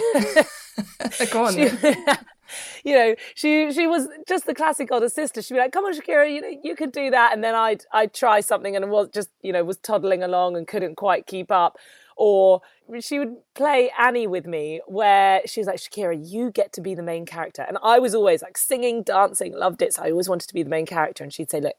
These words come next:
Speaker 1: I'm gonna let you be the main character." And I'd be like, "Oh my gosh, thank you." She said, "I'm gonna let you be Annie." And then I would tidy her whole room. And she would just sit there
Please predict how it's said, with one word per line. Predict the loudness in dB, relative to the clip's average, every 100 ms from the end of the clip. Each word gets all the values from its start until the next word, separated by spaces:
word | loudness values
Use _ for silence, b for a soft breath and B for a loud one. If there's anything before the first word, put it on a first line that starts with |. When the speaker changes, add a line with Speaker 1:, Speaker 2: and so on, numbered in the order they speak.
| 0
Speaker 1:
I'm | 2 4
gonna | 2 0 0
let | 2 2 2
you | -2 -2 -2 -4 -8 b b b -2
be | 2 2
the | 4 2
main | 2 0 -2
character." | 0 2 2 0 -6 -4 -6
And | -10
I'd | -14
be | -14
like, | -10 -4
"Oh | -2
my | -2 -4
gosh, | -6 -6
thank | -6 -6 -6
you." | -6
She | -6 -16 -20 -2
said, | 2
"I'm | 4
gonna | 4 4
let | 4 2 2
you | -4 -4
be | -4 -4 -4
Annie." | -6 -6 -8 -12 -18 _ _ 0
And | 2
then | 2
I | 2
would | 0
tidy | 0 0 0
her | -4 -4
whole | -4 -4
room. | -8 -10 _ 0
And | 0 0
she | -2
would | 0
just | 0 0
sit | 2 4
there | 6 6